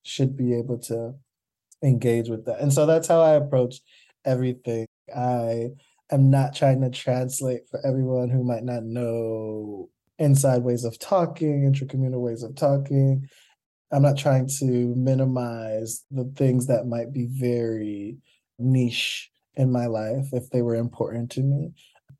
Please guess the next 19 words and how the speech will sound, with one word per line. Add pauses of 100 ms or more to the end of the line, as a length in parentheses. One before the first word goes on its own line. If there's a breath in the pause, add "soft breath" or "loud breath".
(200)
I
think
it's
a
much (520)
more
interesting
writing
process
to,
like, (260 loud breath)
find
this
thing
that
maybe
only
you (360 loud breath)
understand